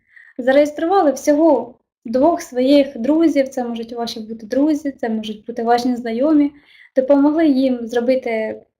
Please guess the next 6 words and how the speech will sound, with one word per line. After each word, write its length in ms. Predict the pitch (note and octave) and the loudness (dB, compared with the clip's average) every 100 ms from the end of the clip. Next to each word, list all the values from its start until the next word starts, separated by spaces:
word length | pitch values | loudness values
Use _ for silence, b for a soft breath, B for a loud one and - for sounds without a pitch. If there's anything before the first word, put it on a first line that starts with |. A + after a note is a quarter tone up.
| _ | _
перший 340 | C4+ C4 C4 | 0 0 -6
крок, 460 | B3+ D4 F#4+ - _ _ - | -4 -4 -4 -8 _ _ -12
тобто 280 | A#3+ - | -10 -10
сімдесят 540 | A3+ C4 B3+ B3 B3+ - | -4 0 0 0 -6 -4
п'ять 240 | A3+ G#3+ | -8 -4
балів, 340 | A#3+ E4+ E4+ | -2 -2 -2